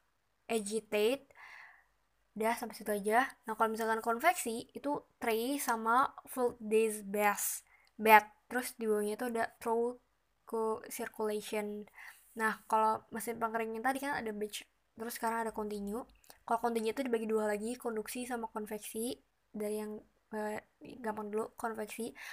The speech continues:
Konveksi itu ada spray, eh, full jet ba-, bed, through circulation, band, tray, pneumatic, direct rotary. Itu ya ribet-ribet lah kalau konveksi. Kalau konduksi cuma kayak vakum sama atmos lagi.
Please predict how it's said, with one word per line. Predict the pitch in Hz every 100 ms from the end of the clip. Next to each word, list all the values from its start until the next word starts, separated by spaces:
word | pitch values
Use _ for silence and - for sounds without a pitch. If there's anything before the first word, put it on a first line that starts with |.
| -
Konveksi | - 233 233 240
itu | 247
ada | 262 233
spray, | - - 226 233 254 277
eh, | - 226
full | - 226 214
jet | 226 220 -
ba-, | 208 214 214 -
bed, | 220 214 233 269 - -
through | - 226 226 226 226
circulation, | - 240 - 220 220 214 240 247 269 233
band, | 220 226 247 254
tray, | 240 233 247 262 -
pneumatic, | - 233 220 220 220 - 262 254 220 214 220 -
direct | 208 220 226 -
rotary. | 226 214 208 202 214 208 - - - - - - -
Itu | -
ya | 247 214
ribet-ribet | 208 208 214 214 220
lah | 208
kalau | - 202
konveksi. | 202 202 202 202 - - -
Kalau | - 240
konduksi | 247 254 339 - 262 277
cuma | - 220 226
kayak | 262 226 220 - -
vakum | 226 - 233 247
sama | 240 220 214 - -
atmos | 214 208 - 220 220
lagi. | 214 202 196 220 302